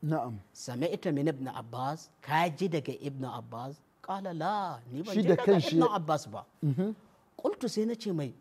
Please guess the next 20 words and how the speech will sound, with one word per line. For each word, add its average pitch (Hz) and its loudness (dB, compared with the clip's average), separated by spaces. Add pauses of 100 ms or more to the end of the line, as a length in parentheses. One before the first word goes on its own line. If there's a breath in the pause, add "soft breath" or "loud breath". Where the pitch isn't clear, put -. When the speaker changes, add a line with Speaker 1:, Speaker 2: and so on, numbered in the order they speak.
Speaker 2:
"To 160 -6
wannan 269 0
hadisan 226 -4
da 202 -2
kake 208 -4
nakalto 185 -6
muna 196 -2
ka - -6
ce - -2
Ibn 170 -6
Abbas 143 -4
ya 151 -2
faɗa 147 -4
daga 120 -8
wa 151 -2
ka 185 -8
ji 147 -4
su?" 135 -12 (720 soft breath)
Ya 127 -6
ce, 127 -10